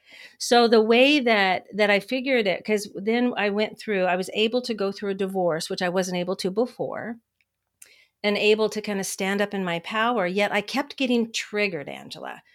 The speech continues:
So I kept getting triggered by, I was hanging on still to that relationship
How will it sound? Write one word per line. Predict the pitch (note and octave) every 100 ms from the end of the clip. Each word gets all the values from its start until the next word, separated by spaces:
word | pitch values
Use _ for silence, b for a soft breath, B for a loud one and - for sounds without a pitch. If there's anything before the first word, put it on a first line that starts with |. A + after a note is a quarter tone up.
| b b b b
So | - A3+ G#3
I | G#3
kept | G#3+ A3
getting | A#3+ G#3+ G#3
triggered | - - B3 G#3 G3 F3+ _
by, | F#3+ F3+ E3+
I |
was | F3+ -
hanging | - A#3+ B3+ C4
on | - G3 F#3+
still | - - - A3 G#3 D#3+
to | D#3 F3+
that | E3 -
relationship | E3 E3 D#3+ - D3+ D3+ - -